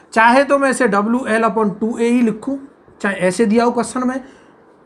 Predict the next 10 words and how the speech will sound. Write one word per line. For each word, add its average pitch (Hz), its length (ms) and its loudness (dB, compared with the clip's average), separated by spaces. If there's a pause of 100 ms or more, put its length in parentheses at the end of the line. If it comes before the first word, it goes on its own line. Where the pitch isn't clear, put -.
(100)
चाहे 214 380 2
मैं 285 180 0
ऐसे 202 280 0
लिखूँ 226 320 0
gamma 208 380 2
L 202 220 0
square 220 280 0
upon 262 340 0 (680)
टू 175 60 -8
ई। 143 180 -12